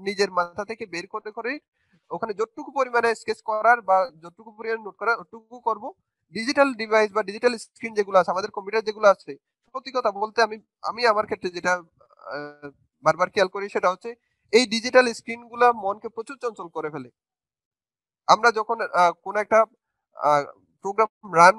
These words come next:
করি মুহূর্তে কিন্তু আমরা চাইলে আরেকটা প্রোগ্রামে চলে যেতে পারতেছি, মুহূর্তে চা-, চাইলে কিন্তু আমরা, আহ, Chrome বা browser যে কোনো একটা চালু করে YouTube-এ চলে যেতে পারতেছি। আরেকবার যদি YouTube বা Facebook-এর মধ্যে ঢুকি ওখান থেকে আর আসতেই মন চায় না।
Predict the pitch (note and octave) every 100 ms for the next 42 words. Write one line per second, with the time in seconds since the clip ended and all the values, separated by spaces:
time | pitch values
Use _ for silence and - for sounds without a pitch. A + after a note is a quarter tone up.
0 | A3 F#3 C#3+ B2+ _ _ _ _ _ _
1 | - G3+ C4+ C4+ C4 B3+ B3 A#3 A#3+ A#3
2 | A#3 G#3+ A#3+ A#3 A3+ A#3 A3+ G#3+ G3+ F#3+
3 | F#3+ F#3 F3 D#3 F3+ A3 B3 A#3+ A3 G#3
4 | A3 A3+ A#3+ A#3 A3 A3+ A#3 A#3+ _ -
5 | F3 F#3 _ - G#3 G#3 G3+ F3+ G3+ A3+
6 | G3+ F#3+ G#3 A3 A3 G3+ G3 G3 G#3 A#3
7 | A3+ G#3+ F#3+ F#3 F3+ F3+ F3 F3+ F3 F#3
8 | F#3 F#3+ G#3 A3 G#3+ G#3+ G3 G3 A3+ A3
9 | G#3 G3+ G#3+ G3 G3+ G3+ G#3 F#3+ F#3 A3+
10 | A3 F#3 E3 D3